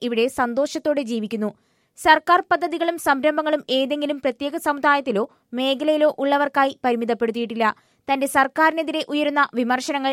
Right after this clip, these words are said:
ഇന്ത്യയിലെയും പാശ്ചാത്യ രാജ്യങ്ങളിലെയും ചില ആളുകൾക്ക് ചിന്താപ്രക്രിയ നഷ്ടമായതിനെ തുടർന്നാണ്. രാജ്യത്ത് മാധ്യമ സ്വാതന്ത്ര്യം നിയന്ത്രിക്കുമെന്ന ആരോപണത്തിൽ കഴമ്പില്ലെന്നും അദ്ദേഹം പറഞ്ഞു. ഇന്ത്യ ഒരു ജനാധിപത്യ രാജ്യമാണ്.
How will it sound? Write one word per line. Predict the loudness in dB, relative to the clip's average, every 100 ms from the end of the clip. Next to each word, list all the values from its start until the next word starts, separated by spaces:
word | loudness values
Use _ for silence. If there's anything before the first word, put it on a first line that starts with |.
| -2
ഇന്ത്യയിലെയും | -4 -2 0 0 0 -2
പാശ്ചാത്യ | 0 2 2 -2 2
രാജ്യങ്ങളിലെയും | 0 0 -4 -2 -4 -4
ചില | -2 -2 2
ആളുകൾക്ക് | 2 4 2 2 0 -2 _ _ -8
ചിന്താപ്രക്രിയ | -4 2 2 4 0 0 2 4 4
നഷ്ടമായതിനെ | -2 -4 0 0 0 -2
തുടർന്നാണ്. | -2 -2 0 0 -2 -6 _ _ 0
രാജ്യത്ത് | 4 4 4 0 0 0
മാധ്യമ | 2 2 2 -2
സ്വാതന്ത്ര്യം | 0 2 2 0 -2 -4 -2
നിയന്ത്രിക്കുമെന്ന | -2 0 -2 -4 -4 0 -2 2
ആരോപണത്തിൽ | 2 2 2 0 -2 -6 _ -2
കഴമ്പില്ലെന്നും | 0 2 0 -2 -2 -6 _ -6
അദ്ദേഹം | -2 -2 0
പറഞ്ഞു. | 0 0 -4 -8 _ _ -6
ഇന്ത്യ | -4 0 0
ഒരു | 0 0
ജനാധിപത്യ | 2 4 4 2 -2 2
രാജ്യമാണ്. | 2 2 0 -2